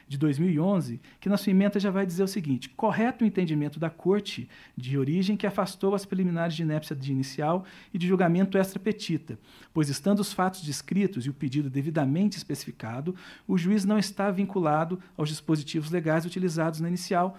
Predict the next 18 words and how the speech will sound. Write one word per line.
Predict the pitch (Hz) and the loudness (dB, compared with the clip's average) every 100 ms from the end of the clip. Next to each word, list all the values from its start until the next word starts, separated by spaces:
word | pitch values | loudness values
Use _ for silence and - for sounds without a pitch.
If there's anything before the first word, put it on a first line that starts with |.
| - | -14
segundo | - - 180 202 | -8 -4 0 2
a | |
teoria | 190 196 170 170 | 2 2 2 0
da | 170 | -2
substanciação." | - - 175 - 180 - 151 - 113 110 - - - | -6 -6 -6 -2 -2 0 -4 -4 -8 -10 -20 -20 -14
E | - 247 | -2 -2
há | |
também | 254 208 185 | 2 2 2
a | 170 | 2
teoria | 175 151 | 2 2
da | 147 143 | 0 -4
substanciação, | - 185 - 156 - 127 - 196 | -4 -6 -4 -6 -4 -6 -4 -2
que | 175 | 0
é | |
invocada | 151 139 - 160 | 0 -2 -2 -2
em | 151 127 | 0 2
outro | 165 214 - | 2 0 -2
precedente, | 165 147 131 147 165 - | -4 -4 -4 -2 -4 -8